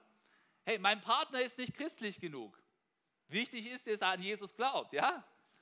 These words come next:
„Ich bin es nicht geliebt, ich bin es nicht wert, geliebt zu werden.“ Hey, du siehst, es ist ganz schön tief. Danke für eure Offenheit. Ihr wisst, es ist anonym, ja? Und ihr seht, es, es kursieren so viele Lügen rum, die wo deine Beziehung angreifen können und deine Beziehung kaputt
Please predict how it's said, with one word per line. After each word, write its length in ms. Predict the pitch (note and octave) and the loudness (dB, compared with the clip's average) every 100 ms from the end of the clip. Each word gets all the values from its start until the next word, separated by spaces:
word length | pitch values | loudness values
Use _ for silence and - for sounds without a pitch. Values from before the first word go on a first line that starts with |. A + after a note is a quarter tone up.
| _ _ _ _ _ _ _ _ _ - | _ _ _ _ _ _ _ _ _ -8
„Ich 180 | F3+ - | -8 -4
bin 180 | A#3+ C4+ | -4 -2
es 180 | C4 | -4
nicht 280 | A3+ D4+ - | -4 -4 -4
geliebt, 440 | C#4+ C4 C#4 C#4 _ - | -6 -4 -4 -6 _ -8
ich 160 | G#3 | -6
bin 140 | C4 C#4 | -4 -6
es 120 | A#3 | -6
nicht 260 | A#3+ - | -8 -4
wert, 280 | F3+ C4+ C#4+ | -2 -2 -2
geliebt 340 | A#3+ G#3+ B3+ - | -4 -4 -8 -10
zu 140 | F#3 | -4
werden.“ 160 | D3 F3+ | -2 -2
Hey, 120 | C4+ | -2
du 80 | F#3+ | -4
siehst, 320 | - E4 - | -4 -4 -6
es 100 | - | -18
ist 140 | - | -8
ganz 220 | F3+ B3+ | -4 -4
schön 120 | C#4 A3+ | -8 -12
tief. 260 | C#4 C#4 | -12 -6
Danke 340 | - B3+ B3+ A3 | 0 0 0 -4
für 140 | F#3+ | -2
eure 220 | E3 E3 | -2 0
Offenheit. 440 | F3+ B3 F3+ E3 - _ _ - | -2 -2 -2 -2 -2 _ _ -6
Ihr 120 | D#3+ | -4
wisst, 180 | A#3+ A3 | -4 -8
es 80 | G3 | -4
ist 80 | |
anonym, 420 | F#3+ G#3 G3+ C4 F#3+ | 0 0 -2 -6 2
ja? 260 | E3+ D4+ - - - _ | 4 4 -2 -20 -20 _
Und 120 | E3 | -2
ihr 80 | G3 | -2
seht, 300 | A#3 C#4+ - | 0 -4 -2
es, 220 | - G3+ - | 0 0 0
es 260 | F#3+ G#3 | -2 -2
kursieren 420 | - A3+ - C#4 C4+ | -4 -8 -4 -6 -4
so 160 | C4+ | -8
viele 240 | B3+ C4 A3+ | -6 0 0
Lügen 480 | G3 G#3+ A3+ C4+ | 0 -6 -4 -4
rum, 280 | C4 C4+ E4+ G4+ - _ _ _ _ _ - | -4 -6 -8 -10 -20 _ _ _ _ _ -8
die 80 | |
wo 60 | F3 | -4
deine 260 | F3 F#3+ F#3 | 0 -2 -4
Beziehung 500 | F3+ - A3 A#3 A3 | -8 -8 -4 -4 -4
angreifen 640 | F#3 A3 A3+ A#3 A#3 A#3 | -6 -4 -4 -6 -6 -8
können 180 | A#3+ A3+ | -8 -6
und 80 | |
deine 240 | F3+ F3 F#3+ | -4 -4 -6
Beziehung 380 | G3 - G3+ G3 | -10 -10 -10 -8
kaputt 440 | G3 - F3+ | -8 -6 -8